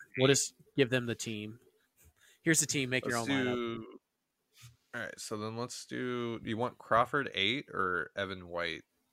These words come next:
Speaker 2: eight?
Speaker 1: I'd rather have Crawford eight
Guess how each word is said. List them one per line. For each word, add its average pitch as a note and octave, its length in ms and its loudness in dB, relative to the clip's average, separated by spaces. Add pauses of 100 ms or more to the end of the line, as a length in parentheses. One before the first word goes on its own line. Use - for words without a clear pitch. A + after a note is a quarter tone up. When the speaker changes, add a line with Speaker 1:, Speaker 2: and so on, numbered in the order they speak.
(1600)
Speaker 2:
eight? F2+ 120 -8
Speaker 1:
I'd B2+ 120 0
rather C3 220 6
have B2+ 220 4 (960)
Crawford A2+ 640 0
eight A2+ 360 -2